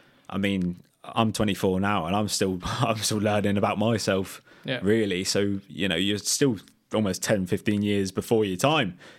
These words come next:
Speaker 1: and you start mixing with this crowd. And I suppose the destruction didn't really start there as such, because then you found your way back into football.
Speaker 2: Yeah, I found my way back into football. I managed to get myself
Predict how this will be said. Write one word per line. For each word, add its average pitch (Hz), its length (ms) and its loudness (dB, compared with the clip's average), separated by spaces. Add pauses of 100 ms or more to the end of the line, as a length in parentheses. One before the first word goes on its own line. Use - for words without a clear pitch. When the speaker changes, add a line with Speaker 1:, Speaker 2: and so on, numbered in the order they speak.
(220)
Speaker 1:
and 101 380 0 (120)
you 98 120 0
start 98 240 4
mixing 104 280 -2
with 98 60 2
this 95 140 0
crowd. 104 440 2
And 98 240 0 (360)
I 101 80 -2
suppose 107 360 2
the 107 80 -4
destruction 107 460 0
didn't 98 220 2
really 104 200 4
start 95 540 2
there 107 320 4
as 101 160 0
such, - 540 0
because 101 400 2
then 110 180 2
you 104 60 -2
found 104 320 0
your 104 80 0
way 107 160 4
back 101 240 -4
into 98 180 -2
football. 139 420 2 (420)
Speaker 2:
Yeah, 165 180 2
I - 20 -2
found 180 220 0
my 170 60 -2
way 156 140 0
back 147 140 0
into 131 120 -8
football. 110 220 -4
I 123 40 0
managed 135 240 -4
to - 60 -20
get 117 180 -4
myself 117 280 -4